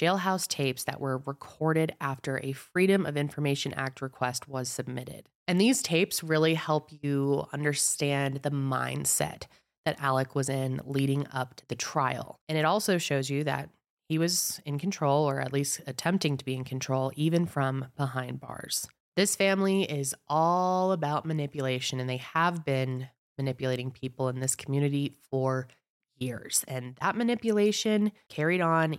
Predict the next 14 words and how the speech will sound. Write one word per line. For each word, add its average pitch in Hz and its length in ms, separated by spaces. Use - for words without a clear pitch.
even 160 340
while 151 160
he 143 140
was 143 180
facing 131 600
these 131 200
serious 127 540
charges. - 720
And 127 260
honestly, 165 560
it's - 300
not 127 240
shocking - 400
at - 80